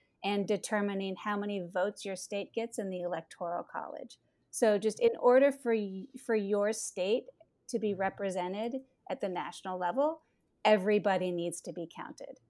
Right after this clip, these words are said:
Um, that's absolutely essential.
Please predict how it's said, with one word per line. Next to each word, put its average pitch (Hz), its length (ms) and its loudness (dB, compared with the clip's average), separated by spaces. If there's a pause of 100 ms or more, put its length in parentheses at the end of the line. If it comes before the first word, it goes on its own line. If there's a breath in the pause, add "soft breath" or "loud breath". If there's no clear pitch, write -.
(360)
Um, 180 200 -6
that's 196 240 2
absolutely 180 880 -2
essential. - 640 -8